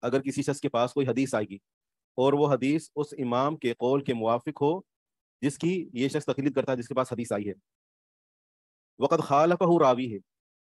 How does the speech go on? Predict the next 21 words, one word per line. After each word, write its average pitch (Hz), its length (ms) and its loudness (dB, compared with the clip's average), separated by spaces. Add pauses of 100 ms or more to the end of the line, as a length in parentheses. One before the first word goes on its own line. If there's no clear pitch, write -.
(300)
और 143 180 4
तहक़ीक़ 160 440 0
उसी 180 240 -4
हदीस 147 360 0
की 143 200 -2
मुखालफत 127 540 0
की 139 200 -4
हो 117 160 -2 (720)
उसके 135 260 2
रिवायत 123 320 2
करने 117 260 -2
वाले 101 280 0
ने, 107 180 -8 (920)
यक़ूलु, 123 460 2 (640)
तो 123 80 0
उस 147 160 -2
वक़्त 143 180 0
ये 127 100 0
शख्स - 180 -8
कहता 113 260 0
है 123 160 -2